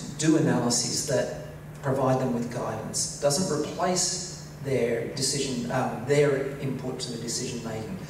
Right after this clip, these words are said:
simply gives them the support that they need to have some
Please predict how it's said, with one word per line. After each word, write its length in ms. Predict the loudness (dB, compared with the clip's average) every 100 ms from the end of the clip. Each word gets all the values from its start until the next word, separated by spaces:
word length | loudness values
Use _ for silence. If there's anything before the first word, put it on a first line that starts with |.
| -12 -6
simply 300 | -4 -2 -2
gives 240 | 0 0 0
them 180 | -2
the 60 | -2
support 460 | -2 -2 -4 -4 -4
that 120 | -6
they 160 | -6 -6 -6
need 260 | -6 -6 -6
to 80 | -8 -10 -12 -14 -10
have 200 | -6 -4
some 200 | -2 -4